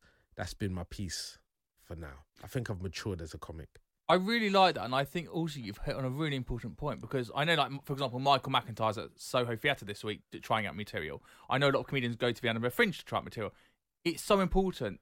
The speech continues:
Speaker 2: that you're still grafting, that you're, you're never content with your material. You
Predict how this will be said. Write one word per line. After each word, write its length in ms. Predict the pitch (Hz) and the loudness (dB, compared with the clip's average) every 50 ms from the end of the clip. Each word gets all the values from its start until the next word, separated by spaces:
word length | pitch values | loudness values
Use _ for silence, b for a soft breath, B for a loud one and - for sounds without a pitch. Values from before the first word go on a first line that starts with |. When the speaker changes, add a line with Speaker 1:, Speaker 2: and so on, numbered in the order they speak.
| _ 127 | _ -2
Speaker 2:
that 160 | 135 135 - | -2 0 0
you're 80 | 127 | -2
still 240 | 127 - - 160 143 | -2 0 2 2 2
grafting, 560 | 127 - 147 147 143 143 - - 107 98 76 | 4 6 6 6 6 6 2 -2 -6 -6 -4
that 180 | - 143 - - | -4 -6 -4 -4
you're, 220 | 147 143 147 139 - | -2 -2 -2 -2 0
you're 200 | 165 151 156 156 | 0 0 0 0
never 460 | 160 165 175 175 160 170 170 160 147 - b b b b b b - | 2 2 2 2 4 6 4 4 4 2 b b b b b b -6
content 500 | - 143 139 127 - 147 143 120 - - - _ | -4 -2 -2 -2 0 0 0 0 -2 -8 -8 _
with 140 | 131 127 120 | -4 -2 -2
your 100 | 123 117 | 0 -2
material. 400 | 113 113 - - 139 120 110 107 | -2 -2 -2 0 0 0 0 0
You 220 | 104 107 117 127 | -2 -2 -4 -6